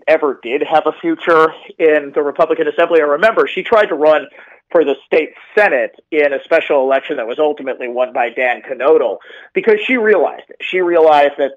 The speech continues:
she didn't have much of a future in the state Assembly. And now I believe once the criminal charges come, if they do in fact come, I suspect they will, uh,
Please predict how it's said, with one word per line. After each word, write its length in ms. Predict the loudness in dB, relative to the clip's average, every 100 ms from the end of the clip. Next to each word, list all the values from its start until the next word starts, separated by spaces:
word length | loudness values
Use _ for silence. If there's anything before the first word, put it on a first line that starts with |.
| -14
she 260 | -12 -6
didn't 220 | -4 -6
have 360 | -2 2 2 0
much 200 | -4 -8
of 80 | -10
a 80 | -10
future 420 | -8 -8 -8 -8
in 80 | -10
the 80 | -12
state 240 | -8 -6
Assembly. 640 | -8 -2 -2 -2 -8 -8 -12 -20 -20 -20 _ _ _
And 360 | 2 4 2 -2 -10 -14 -16
now 380 | -2 2 4 4
I 100 | 2
believe 300 | 0 -4 -4 0
once 220 | 0 0 -4
the 60 |
criminal 340 | -4 -2 0 0
charges 440 | 2 2 2 -2 -2
come, 240 | 2 2 2
if 140 | -2
they 160 | -4 -2
do 240 | 0 0
in 100 | 0
fact 340 | 2 2 0 -4 _ 0
come, 360 | 4 4 2 -6 -18 -20 _
I 240 | 0 0
suspect 380 | -2 -4 -4 -4
they 140 | -6 -6
will, 500 | 0 4 6 4 0 -8 _ _
uh, 220 | 2 2